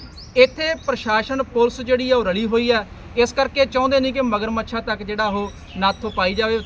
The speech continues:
ਪਿੱਛੋਂ ਤੱਕ ਜਿਹੜੀ ਇਹ ਗੱਲ ਜਾਵੇ। ਇਸ ਕਰਕੇ ਇਹ ਅ-, ਥੱਲੇ-ਥੱਲੇ ਜਿਹੜਾ ਉਹ ਮਾਮਲਾ ਸਾਰਾ ਰੱਖਣਾ ਚਾਹੁੰਦੇ ਆ। ਜਿੰਨਾ ਸਮਾਂ ਪ੍ਰਸ਼ਾਸਨ ਦਾ ਰਵੱਈਆ ਇਹ ਰਹੂਗਾ, ਉਨਾ ਸਮਾਂ ਪੰਜਾਬ 'ਚ ਨਸ਼ਾ ਜਿਹੜਾ ਉਹ ਖਤਮ ਨਹੀਂ ਕੀਤਾ ਜਾ ਸਕਦਾ ਹੈਗਾ। ਆਮ ਆਦਮੀ ਪਾਰਟੀ 'ਤੇ ਵੀ ਅਸੀਂ ਇਹ ਸਵਾਲ ਕਰਦੇ ਆ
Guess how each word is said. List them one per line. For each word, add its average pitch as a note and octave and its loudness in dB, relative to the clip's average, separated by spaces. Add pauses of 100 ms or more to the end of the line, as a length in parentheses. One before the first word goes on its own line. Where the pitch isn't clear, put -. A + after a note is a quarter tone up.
(100)
ਪਿੱਛੋਂ G#3 -8
ਤੱਕ G3+ -6
ਜਿਹੜੀ G3+ -6
ਇਹ G#3 -2
ਗੱਲ F#3 -2
ਜਾਵੇ। F#3 0
ਇਸ G#3 -2
ਕਰਕੇ A#3 -2
ਇਹ A3+ 4 (680)
ਅ-, A3+ 0 (140)
ਥੱਲੇ-ਥੱਲੇ A#3+ 4
ਜਿਹੜਾ A#3+ 0
ਉਹ G#3+ -2
ਮਾਮਲਾ G3 0
ਸਾਰਾ G3+ -4
ਰੱਖਣਾ F#3 -4
ਚਾਹੁੰਦੇ G3 0
ਆ। A3 0 (260)
ਜਿੰਨਾ A#3 2
ਸਮਾਂ B3+ 2
ਪ੍ਰਸ਼ਾਸਨ A3 -2
ਦਾ B3+ 2
ਰਵੱਈਆ G#3+ 2
ਇਹ A#3 0
ਰਹੂਗਾ, A3 0
ਉਨਾ A3 0
ਸਮਾਂ G#3+ -4
ਪੰਜਾਬ G3 -4
'ਚ F#3+ -12
ਨਸ਼ਾ F3+ -6
ਜਿਹੜਾ F3+ -2 (280)
ਉਹ A3 -2
ਖਤਮ G#3 -4
ਨਹੀਂ G#3 -2
ਕੀਤਾ A3 -4
ਜਾ F3+ 0
ਸਕਦਾ F#3 -4
ਹੈਗਾ। G#3 0
ਆਮ G#3 2
ਆਦਮੀ G#3+ 0
ਪਾਰਟੀ A3+ 0
'ਤੇ A3+ -2
ਵੀ A3+ -2
ਅਸੀਂ A3 -6
ਇਹ A3 -4
ਸਵਾਲ F#3+ -4
ਕਰਦੇ F3+ -6
ਆ G3+ -2